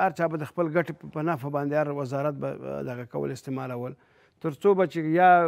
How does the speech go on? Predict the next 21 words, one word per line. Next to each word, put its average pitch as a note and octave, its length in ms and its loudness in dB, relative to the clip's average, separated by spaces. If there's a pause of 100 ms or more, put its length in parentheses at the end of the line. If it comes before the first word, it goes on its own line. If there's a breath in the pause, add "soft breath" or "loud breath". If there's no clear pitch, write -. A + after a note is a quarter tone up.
(460)
هغه D3+ 300 2 (580)
تطبیقېدله، C3+ 800 -2 (440 soft breath)
نو C#3+ 60 -6
یو D3+ 180 -2
کال، C3+ 280 -6 (120)
یو B2+ 160 -6
نیم C3 260 -6
کال A2 120 -10
به A2 120 -14
یې A#2 60 -14
نه. B2+ 80 -12
اوس G3 260 -6
الحمدلله G3+ 480 -2
همدغه F3+ 500 0
یو C#3 120 -2 (100)
حرکت C#3+ 420 -4
دی - 80 -10 (500 soft breath)
چې - 140 -18
په C3+ 60 -6
افغانستان C#3 580 -6
کې A3 120 -6